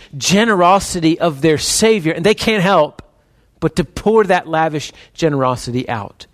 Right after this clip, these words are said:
on others. You see, the stairway to greatness in the kingdom goes down. John the Baptist said it best, "He must increase,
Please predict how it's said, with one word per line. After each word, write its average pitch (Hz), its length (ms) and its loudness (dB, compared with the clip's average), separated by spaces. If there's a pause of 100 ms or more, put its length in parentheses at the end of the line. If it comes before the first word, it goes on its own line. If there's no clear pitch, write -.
(280)
on 107 180 -10
others. 104 480 -14 (1040)
You 131 80 -12
see, 165 140 0
the 135 100 0
stairway 160 720 0
to - 100 -12
greatness 131 600 -2
in 127 60 -6
the 120 80 -6
kingdom 120 520 -8 (420)
goes 120 240 -6
down. 113 460 -6 (1500)
John 175 180 0
the 160 60 2
Baptist 156 560 0 (420)
said 156 280 0
it 120 120 -2
best, 135 520 -4 (680)
"He 170 540 0
must 151 240 -6
increase, 135 680 -6